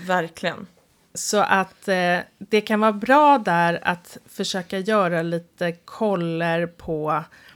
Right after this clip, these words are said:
Speaker 2: ja, men vad folk söker om på nä-, alltså på Google till
Speaker 1: Mm.
Speaker 2: exempel. Det är ett ganska bra sätt att inventera. Eh, vad är det för problem de har? Livsproblem som de flesta söker på.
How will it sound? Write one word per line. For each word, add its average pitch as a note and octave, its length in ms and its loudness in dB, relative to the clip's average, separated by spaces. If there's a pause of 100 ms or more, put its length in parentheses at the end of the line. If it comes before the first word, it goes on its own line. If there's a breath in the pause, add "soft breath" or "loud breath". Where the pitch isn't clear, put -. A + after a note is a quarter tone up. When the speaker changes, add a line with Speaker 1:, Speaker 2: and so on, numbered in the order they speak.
(760 soft breath)
Speaker 2:
ja, - 60 -8
men E3+ 180 -6
vad G3 120 -4
folk D#3 340 -6
söker E3 720 -4
om E3 240 -4
på - 220 -12
nä-, E3+ 380 -6
alltså F3+ 220 -6
på F3 120 -10
Google F3 600 -2
till A3 200 -2
Speaker 1:
Mm. A3+ 120 -2
Speaker 2:
exempel. G#3 600 2
Det G#3+ 60 0
är G#3 40 0
ett G#3 100 -8
ganska G3 280 -4
bra E3+ 340 2
sätt F3+ 360 -4
att F3+ 180 -6
inventera. F#3 880 -2
Eh, F#3 340 -4
vad A3 180 2
är G#3+ 100 4
det G#3 60 -2
för F#3+ 320 -2
problem A3+ 760 0
de F#3+ 180 0
har? D#3 140 -2
Livsproblem G3 1160 0
som F3 220 -4
de E3+ 140 -2
flesta E3 400 -6
söker C4+ 500 0
på. - 340 -6